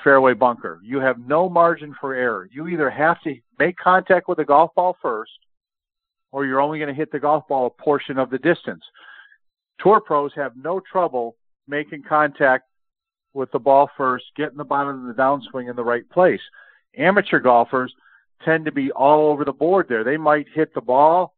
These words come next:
one time. They might hit an inch behind it. They might hit two inches behind it. They might not be able to get down to the golf ball. So fairway bunkers from that standpoint pose a big problem. Here's a couple things you can do to help, you know, minimize your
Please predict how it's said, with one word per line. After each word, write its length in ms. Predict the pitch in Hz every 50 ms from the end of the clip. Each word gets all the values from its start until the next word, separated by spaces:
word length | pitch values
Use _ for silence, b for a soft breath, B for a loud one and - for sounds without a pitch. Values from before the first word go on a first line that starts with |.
| _ _
one 220 | 147 147 151 156 -
time. 300 | - 139 131 135 147 151
They 100 | 147 143
might 260 | 139 143 143 139 139
hit 160 | 143 151 143 _
an 160 | 123 135 127 131
inch 160 | 160 156 123 - -
behind 360 | 160 151 143 156 156 170 165
it. 80 | 165 -
They 80 | 156 147
might 220 | 151 160 160 156
hit 140 | 170 165 - -
two 160 | 220 226 214
inches 220 | - - - 131 -
behind 320 | - 120 - - 135 143 160
it. 120 | - - _ b b b b b b b _
They 80 | 147 156
might 160 | 165 180 185
not 160 | 185 180 175
be 80 | 165 170
able 120 | 175 175 180
to 80 | 170
get 160 | 170 170 165 -
down 240 | 156 170 196 196
to 60 | 175 160
the 100 | 151 -
golf 260 | 123 113 107 101 _
ball. 200 | - 98 90 - _ - -
So 280 | 156 143 135 123 - b b b b b b b b b _ _
fairway 320 | - 165 170 180 175 175 170
bunkers 440 | 143 151 165 160 - 160 151 131 - -
from 160 | 147 135 135
that 180 | 160 175 180 180 - -
standpoint 600 | - 143 135 127 123 - 131 127 123 123 123 - _ _ _ _ _ _ _ _ _ _ _
pose 280 | - 151 151 151 127 139
a 40 | 135
big 280 | 120 143 139 - -
problem. 420 | - 135 135 135 131 107 95 87 90
Here's 220 | 110 131 143 131
a 40 | 135
couple 320 | - - 135 120 - 175 - -
things 240 | 180 170 160 147 135
you 100 | 135 123
can 200 | - 139 - -
do 380 | 143 151 139 117 110 107 104 _ b b b b b b b _ _ -
to 160 | - 135 117
help, 340 | - 127 151 175 170 - _ _ _ _ _ 151
you 80 | 143
know, 140 | 135 131 127
minimize 680 | 123 131 151 170 165 160 156 147 139 139 135 131 120 -
your 140 | 127 120